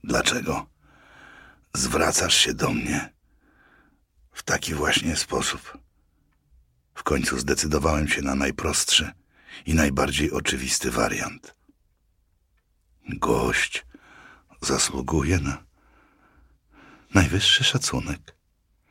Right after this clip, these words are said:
Nigdy nie wiadomo, kogo przyjmuje się pod swój dach. I wy przyjęliście mnie,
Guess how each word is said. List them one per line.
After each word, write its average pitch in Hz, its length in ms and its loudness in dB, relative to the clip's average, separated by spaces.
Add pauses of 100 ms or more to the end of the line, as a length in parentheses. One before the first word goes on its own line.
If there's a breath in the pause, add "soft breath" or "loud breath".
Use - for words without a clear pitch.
(300 loud breath)
Nigdy 82 300 4
nie 98 100 2
wiadomo, 82 540 2 (460 loud breath)
kogo 82 260 4
przyjmuje 73 560 4
się - 140 2
pod - 200 -4
swój - 260 0
dach. - 440 2 (1900)
I - 160 -2
wy - 320 -4 (640 soft breath)
przyjęliście - 880 2
mnie, - 340 -2